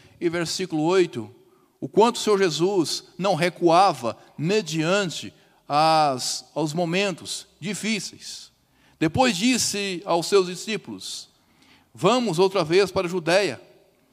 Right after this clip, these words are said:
Disseram-lhe os discípulos, "Mestre, ainda agora os judeus procuravam apedrejar-te, e voltas para lá?" Enfrentar o problema frente a frente revela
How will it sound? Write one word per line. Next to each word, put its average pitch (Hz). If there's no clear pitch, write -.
Disseram-lhe 220
os 202
discípulos, 185
"Mestre, 151
ainda 170
agora 208
os 202
judeus 202
procuravam 190
apedrejar-te, 180
e 127
voltas 180
para 156
lá?" 208
Enfrentar 233
o 226
problema 214
frente 220
a 175
frente 196
revela 185